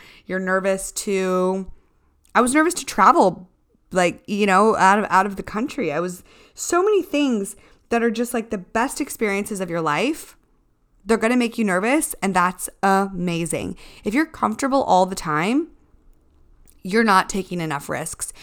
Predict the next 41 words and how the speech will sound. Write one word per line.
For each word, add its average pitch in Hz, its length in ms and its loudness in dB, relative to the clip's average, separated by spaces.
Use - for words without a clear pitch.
You're 208 140 2
not 175 240 4
doing, 180 280 -2
you're 190 140 -2
not 190 200 2
pushing 175 300 4
yourself 156 420 -4
as 156 100 -12
far 147 220 0
as 151 140 -6
you 151 80 -6
can 156 140 -12
be 80 120 -8
pushed. - 440 -6
I 175 100 0
swear. 82 420 -2
Like, 202 300 2
literally 269 680 0
every 226 360 4
single 226 340 0
thing 196 240 -4
that 190 100 -2
has 196 140 -4
been, 180 180 -2
like, 170 300 -4
the 190 120 -2
biggest, 190 500 0
most 180 280 -2
rewarding 175 420 0
payoff 170 340 -6
of 180 80 -12
my 165 120 -4
life. 170 220 0
I 196 80 0
was 262 120 0
nervous 277 260 2
to - 100 4
audition 226 340 2
for 214 140 -2
Disney. 180 460 -4
Like, 185 300 0